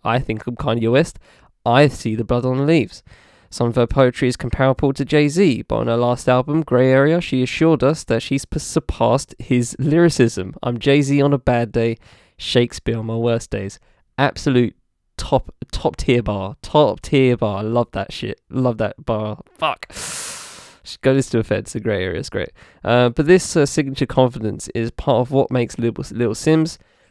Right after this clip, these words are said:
<clears throat> known as Simbi, Simbi Ajikawo to family and friends, so exciting as an artist.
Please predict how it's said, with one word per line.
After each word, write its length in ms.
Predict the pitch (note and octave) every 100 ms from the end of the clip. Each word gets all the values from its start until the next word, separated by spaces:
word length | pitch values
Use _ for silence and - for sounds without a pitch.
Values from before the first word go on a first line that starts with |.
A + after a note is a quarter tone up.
| -
<clears throat> 440 | G#3+ D#3 A#2 _
known 200 | A#2+ A#2+
as 100 | A#2
Simbi, 260 | - B2 G#2+
Simbi 320 | - C3+ A#2+ A2
Ajikawo 720 | A#2 - - C3 B2+ B2 B2+ - -
to 120 | A2
family 300 | - A2 G#2+
and 80 | A2
friends, 340 | D#3 D3+ D3+ - _ _
so 200 | - D3
exciting 520 | C#3+ - B2+ A#2 A2 G#2
as 100 | G#2
an 80 |
artist. 420 | A2 A2+ - -